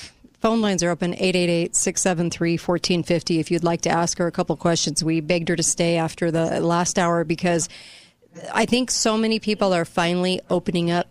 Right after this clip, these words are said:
to the idea that it can be something that they're not hearing from the medical establishment. The medical establishment, as I've learned too, has become so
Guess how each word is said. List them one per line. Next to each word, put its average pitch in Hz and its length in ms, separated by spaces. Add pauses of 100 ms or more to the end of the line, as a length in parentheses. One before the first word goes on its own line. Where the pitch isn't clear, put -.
(100)
to 190 140
the 170 160
idea 170 500
that 170 120
it 170 100
can 175 120
be 165 140
something 175 480
that 165 320 (180)
they're 175 160
not 170 240
hearing 170 840
from 151 480
the 175 120
medical 165 360
establishment. 180 720 (300)
The 202 80
medical 233 320
establishment, 202 680
as 165 120
I've 170 180
learned 180 300
too, 175 220
has 170 140
become 165 360
so 180 640